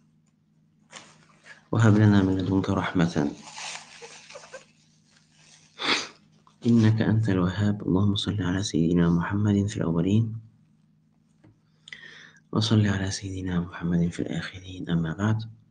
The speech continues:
آه، في كتاب مشكلات التفسير احنا أوشكنا بفضل الله سبحانه وتعالى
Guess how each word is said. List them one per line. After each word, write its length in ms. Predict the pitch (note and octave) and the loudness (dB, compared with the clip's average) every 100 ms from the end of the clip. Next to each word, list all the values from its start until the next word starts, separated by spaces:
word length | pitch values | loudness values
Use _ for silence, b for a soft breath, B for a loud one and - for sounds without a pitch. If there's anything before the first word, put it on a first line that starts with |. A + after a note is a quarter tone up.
| _ b b b b b b b b _ _ _ _ _ _ _ _ - | _ b b b b b b b b _ _ _ _ _ _ _ _ -8
آه، 720 | F#2 F#2 F2+ - - - A2+ | -4 -2 -2 -4 -8 -14 -20
في 160 | - - | -8 -8
كتاب 400 | - - A2 G#2+ | -8 -2 2 4
مشكلات 480 | F2+ - E2+ G2 - | 2 2 0 0 -2
التفسير 640 | - F2+ - A#2 A#2 A#2 | -8 -6 0 0 0 -2
احنا 280 | - - - | -4 -2 -2
أوشكنا 640 | - - A2 A2 G#2+ A2 A2 | -4 -2 -2 2 2 2 -2
بفضل 340 | - F#2 F2+ | -4 -2 0
الله 220 | F#2 G2+ | 2 0
سبحانه 420 | G2 - - G2+ G2 | -2 -6 -6 -6 -6
وتعالى 440 | G#2 F#2+ A2 A2 | -4 0 2 2